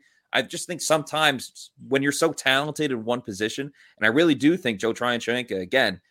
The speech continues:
just leave him on the outside. You don't have to move him around too much. Sure, some different schemes, go ahead and do that. But if you just leave J T S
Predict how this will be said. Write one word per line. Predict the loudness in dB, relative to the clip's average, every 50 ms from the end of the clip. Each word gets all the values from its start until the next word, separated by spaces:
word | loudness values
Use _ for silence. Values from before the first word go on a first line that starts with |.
| _ _ _ _ 4
just | 4 4 4 6
leave | 4 2 2 2
him | 0 0
on | 0 0 0
the | -2 -2 -2
outside. | 0 -2 -2 -2 0 0 2 2
You | 2 0
don't | -2 -2
have | -2 -2
to | -2 -2
move | 0 0 -2
him | -2 -4
around | -4 -2 -2 -2 -2 -2
too | -4 -4 -4 -2
much. | -2 -4 -6 -8
Sure, | -6 -2 2 4 4 4 4 2 0 _ _ _ _ -4
some | 2 4 4 4 4
different | 2 -2 -2 -2 -6
schemes, | -6 -6 -6 -4 -4 -4 -4 -4 -6 -2
go | 2 2 2 2 2
ahead | -2 0 0 0 0
and | -2 -6
do | -6 -6 -4 -2
that. | 0 0 0 0 -2
But | -4 -8 -8
if | -6
you | -8 -4
just | 0 2 2 2 0 -4 -4
leave | -4 -4 -4
J | -2 -2 -2 -2
T | -4 -4 -2 0
S | 2 0 0 -2 -6